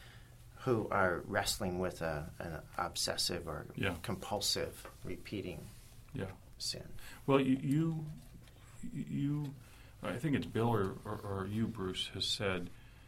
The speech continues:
Speaker 2: "Hey, there's a lot of sins you can handle on your own, and you ought to. <laughs> But the ones that you can't,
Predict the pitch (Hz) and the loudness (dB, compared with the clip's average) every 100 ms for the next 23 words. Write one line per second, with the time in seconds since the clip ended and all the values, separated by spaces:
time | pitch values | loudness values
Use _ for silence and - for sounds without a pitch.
0 | - - - - - - 208 165 196 139 | -18 -18 -18 -18 -18 0 2 4 2 2
1 | 107 110 92 - 98 90 95 92 87 101 | 2 0 0 0 2 2 0 -2 0 2
2 | 98 92 92 95 92 90 80 - - - | 2 4 2 2 2 2 0 -4 -14 -16
3 | - - - 175 170 156 127 - - - | -16 -14 -2 2 4 4 2 -2 -8 -10
4 | - - - - - - - - - - | -16 -16 -16 -14 -14 -14 -14 -16 -16 -16
5 | - 123 - 131 180 196 - - 113 - | -6 -4 0 2 4 2 2 -2 -4 -4
6 | - 175 101 - | -2 0 0 -4